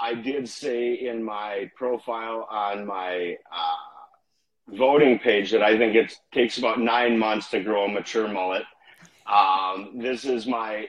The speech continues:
my second go around at a mullet. In, in twenty ten through about twenty twelve, I had one for Jared Allen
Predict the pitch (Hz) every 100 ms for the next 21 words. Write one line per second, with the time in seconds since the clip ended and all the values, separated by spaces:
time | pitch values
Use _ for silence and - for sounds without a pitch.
0 | 131 110 107 - 139 151 120 120 123 117
1 | 113 107 110 104 101 101 104 107 104 90
2 | 117 104 101 98 107 92 - 120 120 120
3 | 120 113 - 120 113 113 113 110 _ _
4 | _ - 127 117 104 107 - 123 113 101
5 | - 110 107 101 104 104 98 98 98 113
6 | 92 104 101 95 95 95 95 92